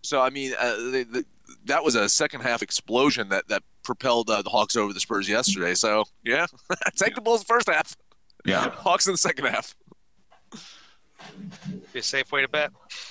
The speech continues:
Speaker 3: Uh, yeah, that's all, that's all I'm looking at here. Arch, you said you got a couple games?
Speaker 2: Well, I still like the Pistons minus the two, two and a half at home against the Knicks. I think they can cover that. Uh, I'm leaning that way hard. I, I, I don't know that I'm gonna bet that one.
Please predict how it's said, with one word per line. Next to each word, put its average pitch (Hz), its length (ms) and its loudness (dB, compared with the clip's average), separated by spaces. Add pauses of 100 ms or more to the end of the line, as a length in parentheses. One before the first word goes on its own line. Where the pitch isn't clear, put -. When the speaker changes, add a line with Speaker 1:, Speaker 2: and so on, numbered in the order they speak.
(220)
Speaker 3:
Uh, 175 460 4 (140)
yeah, 254 140 2
that's 233 140 2
all, 226 140 8
that's 196 160 2
all 214 160 8
I'm 202 100 4
looking 190 200 2
at 185 100 2
here. 202 200 4
Arch, 170 260 4
you - 40 2
said 180 140 2
you 175 80 0
got 190 140 2
a - 40 -2
couple 196 200 -2
games? 226 280 2 (880)
Speaker 2:
Well, 247 120 6
I - 40 6
still 285 380 6
like 208 320 4
the 135 80 4
Pistons 131 500 4
minus 139 420 6
the 123 80 4
two, 123 420 6
two 135 160 6
and 120 100 6
a - 20 4
half 123 260 2
at 98 60 0
home 120 280 6
against 95 260 2
the 101 80 0
Knicks. - 340 0
I 104 120 0
think 113 180 4
they 107 120 2
can 107 140 2
cover 92 300 0
that. 82 360 -2 (760)
Uh, 80 100 -4
I'm 123 140 6
leaning 180 280 8
that 120 200 4
way 117 80 0
hard. 107 440 2
I, 110 200 -2
I, 101 60 -4 (260)
I 117 40 -2
don't 120 200 0
know 110 140 -2
that 101 120 -4
I'm 101 80 -2
gonna 95 140 -4
bet 87 260 -8
that 82 220 -6
one. 69 160 -16